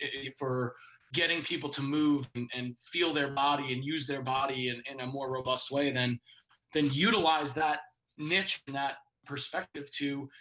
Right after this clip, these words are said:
speak to those people. You know what I mean? And I think, you know, if you're trying to speak to everybody, then that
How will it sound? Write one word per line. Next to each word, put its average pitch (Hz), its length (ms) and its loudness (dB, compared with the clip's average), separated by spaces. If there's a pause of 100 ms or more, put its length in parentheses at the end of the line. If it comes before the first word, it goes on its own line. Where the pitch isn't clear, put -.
speak 190 420 0
to 165 120 0
those 151 280 2
people. - 440 -4 (360)
You 143 80 -2
know 139 80 0
what 135 100 0
I 135 60 -2
mean? 147 220 0
And 143 100 0
I 135 120 -2
think, 160 280 -4 (320)
you 165 80 -2
know, 156 60 2
if 135 100 -2
you're 160 100 2
trying 175 260 2
to 147 60 0
speak - 280 0
to - 200 -2
everybody, 160 720 0
then 160 540 -4
that 151 220 -2